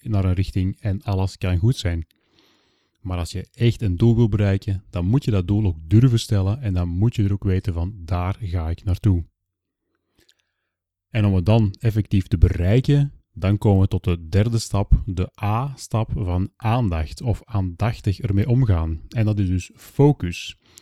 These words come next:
Hoe kun jij nu focus leggen op die stapjes die jou echt gaan helpen om er te geraken bij dat doel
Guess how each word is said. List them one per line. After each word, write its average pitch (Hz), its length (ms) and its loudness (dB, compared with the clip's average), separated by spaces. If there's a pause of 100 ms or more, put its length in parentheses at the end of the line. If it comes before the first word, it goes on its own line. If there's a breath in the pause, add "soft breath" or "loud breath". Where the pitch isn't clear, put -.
(120 loud breath)
Hoe 131 360 4
kun 113 160 0
jij 110 220 2
nu 107 220 0
focus - 540 -2
leggen 117 340 0
op 98 300 -2
die 120 200 4
stapjes 110 600 -2
die 101 220 2
jou 123 260 2
echt 120 200 -2
gaan 90 180 2
helpen 95 420 0
om 131 300 0
er 117 140 -2
te 107 140 2
geraken 95 580 0
bij 87 160 -4
dat 95 280 -6
doel 98 260 -2